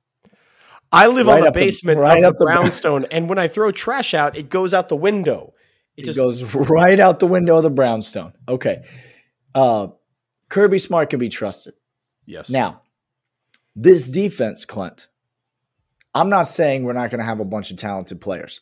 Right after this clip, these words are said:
Speaker 2: I'm not saying the defense is not gonna be good next year. But let's just go ahead and get it out in the open. The defense next year will not be nearly as good as it was this year. Okay? It won't be ne-, do you know why? 'Cause it's one of the best defenses in the history of college football. So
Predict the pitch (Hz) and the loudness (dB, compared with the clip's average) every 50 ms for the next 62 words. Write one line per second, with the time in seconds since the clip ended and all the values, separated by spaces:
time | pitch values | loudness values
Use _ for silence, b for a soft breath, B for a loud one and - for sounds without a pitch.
0 | _ - 151 180 190 208 180 143 - - 156 143 143 143 143 135 127 151 151 - | _ -4 -4 -2 -2 -2 -2 -4 -4 -4 -4 -4 -4 -4 -4 -2 0 -2 -2 -2
1 | - 180 160 165 160 143 175 180 170 - 185 175 156 190 156 147 180 175 147 117 | -4 -8 -8 -8 -8 -8 -6 -6 -6 -6 -6 -6 -6 -4 -2 0 0 0 0 -2
2 | 104 92 - - - 85 - - _ _ _ _ _ _ _ _ _ _ _ _ | -8 -12 -12 -14 -16 -16 -18 -18 _ _ _ _ _ _ _ _ _ _ _ _
3 | _ - 160 151 165 196 208 - - - 240 190 156 151 151 160 147 143 147 147 | _ -4 -2 2 4 2 2 2 0 -8 -8 -8 -6 -2 0 2 2 2 0 -2
4 | 143 143 131 143 139 139 139 139 135 131 123 120 131 127 113 131 120 - 90 87 | -2 -2 -2 -2 -2 0 0 0 0 0 -2 -2 -4 -2 -2 -2 -2 -4 -10 -20
5 | _ b b b b b b b b 139 131 127 156 208 214 180 - 185 160 147 | _ b b b b b b b b -10 -6 -4 -2 -2 -2 -2 -2 -4 -4 -4
6 | - 160 160 160 151 - - - 135 131 127 120 110 - _ - 139 147 151 160 | -4 -4 -4 -4 -4 -6 -6 -4 -2 -2 -2 -2 -4 -8 _ -8 -6 -4 -2 -2
7 | 156 143 127 170 156 147 143 147 147 147 143 139 135 131 127 117 104 95 131 123 | -4 -4 -4 -4 -4 -4 -2 0 2 2 2 2 2 0 -2 -2 -2 -2 -2 -2
8 | 110 117 95 117 113 110 110 113 107 98 - - 104 95 - - 92 - - - | -2 -2 -6 -6 -6 -4 -2 -2 -2 -4 -4 -6 -8 -8 -8 -8 -12 -12 -14 -18
9 | _ _ _ _ - 131 143 - 175 170 170 - - _ _ - 156 151 135 127 | _ _ _ _ -8 -8 -4 -2 0 0 0 -2 -4 _ _ -6 -4 -4 -2 -2
10 | 160 175 160 135 - 156 143 135 131 127 127 143 147 147 b b b b - 139 | -2 -2 -2 -2 0 0 0 0 0 -4 -8 -8 -10 -12 b b b b -10 -4
11 | 147 147 139 135 143 147 156 156 156 b b b b - 160 143 139 127 143 156 | -2 0 0 2 2 2 2 0 -2 b b b b -4 -4 -2 -2 -4 -4 -2
12 | 143 135 123 131 127 120 - 127 123 107 120 113 104 101 104 110 107 113 120 110 | -2 0 0 0 0 0 -2 -6 -6 -6 -6 -10 -10 -10 -10 -8 -6 -4 -4 -4
13 | - 120 110 101 - 113 104 98 92 - - - 135 101 - - _ b b b | -4 -4 -4 -4 -4 -4 -4 -4 -4 -6 -4 -6 -6 -4 -6 -12 _ b b b
14 | b b b _ _ _ _ - - - 156 110 - | b b b _ _ _ _ -6 0 0 0 0 0